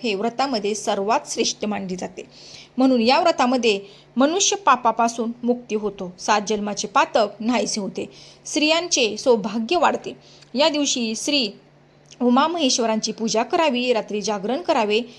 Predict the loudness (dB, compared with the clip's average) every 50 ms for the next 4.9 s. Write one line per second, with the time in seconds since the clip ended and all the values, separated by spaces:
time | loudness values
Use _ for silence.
0 | -20 -20 -20 -8 0 2 2 2 2 2 2 2 4 2 4 2 2 2 2 0
1 | 0 -2 0 0 -2 -2 -2 0 0 0 2 2 -2 0 0 -2 0 0 -2 -2
2 | -2 0 0 0 2 2 2 2 2 0 0 0 0 2 2 2 2 2 0 0
3 | 2 2 2 2 2 0 0 0 0 0 0 0 0 0 -2 0 -2 0 0 2
4 | 0 0 0 -2 -2 -4 -4 -4 -4 -4 -2 -4 -4 -4 -4 -4 -6